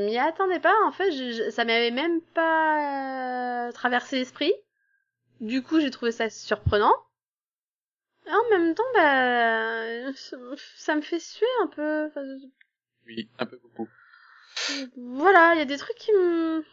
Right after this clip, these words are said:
Speaker 1: qui m'enchantent pas, pas trop.
Speaker 2: C'est surtout avec, euh, bah, pff, moi, je trouve qu'ils avaient bien avancé quand même avec, euh, avec Jen, et je trouve que ça va faire, ça va faire reculer,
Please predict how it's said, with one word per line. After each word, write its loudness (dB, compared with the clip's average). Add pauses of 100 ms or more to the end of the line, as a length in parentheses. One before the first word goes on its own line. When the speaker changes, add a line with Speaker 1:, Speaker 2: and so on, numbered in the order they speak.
(480)
Speaker 1:
qui -2
m'enchantent -2
pas, 2
pas 2
trop. -6 (640)
Speaker 2:
C'est -4
surtout -4
avec, 2
euh, 0 (1040)
bah, 4
pff, -6 (220)
moi, -16
je -2
trouve 4
qu'ils 6
avaient 8
bien 4
avancé 2
quand 2
même 2
avec, -2
euh, 2 (1040)
avec 4 (180)
Jen, 6
et 8
je -2
trouve -4
que -6
ça -2
va 2
faire, 4
ça -2
va 0
faire -4
reculer, 2